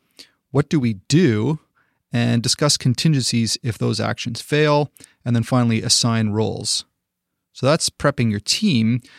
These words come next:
Next is prepping your gear. And in order for this to happen efficiently,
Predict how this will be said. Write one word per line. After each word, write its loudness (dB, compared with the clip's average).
Next 2
is 2
prepping 0
your 0
gear. 0
And 2
in 2
order 0
for -4
this 2
to 0
happen 2
efficiently, 0